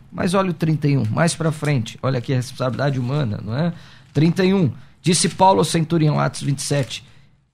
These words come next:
"e aos soldados: se vocês não permanecerem a bordo, vocês não poderão se salvar." Então,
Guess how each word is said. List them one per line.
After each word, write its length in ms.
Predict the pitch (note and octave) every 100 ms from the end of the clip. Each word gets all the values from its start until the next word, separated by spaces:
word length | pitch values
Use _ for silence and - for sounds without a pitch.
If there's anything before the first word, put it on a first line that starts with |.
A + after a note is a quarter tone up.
| _
"e 80 | D3
aos 140 | E3+
soldados: 400 | - E3 C3 A#2+
se 160 | - A3+
vocês 560 | F3+ A3 - A3 G#3 E3+
não 420 | A3 A#3+ D#4+ F4
permanecerem 760 | - B3 F#3 F3+ F3+ - E3
a 40 | F#3
bordo, 360 | D#3 D#3 E3+
vocês 280 | F#3 F#3 G#3
não 100 | G3+
poderão 480 | G3+ G#3 F#3 D3+ D3
se 140 | C#3 G#2+
salvar." 400 | - - - G#2+
Então, 440 | A2 A2 D#3 D#3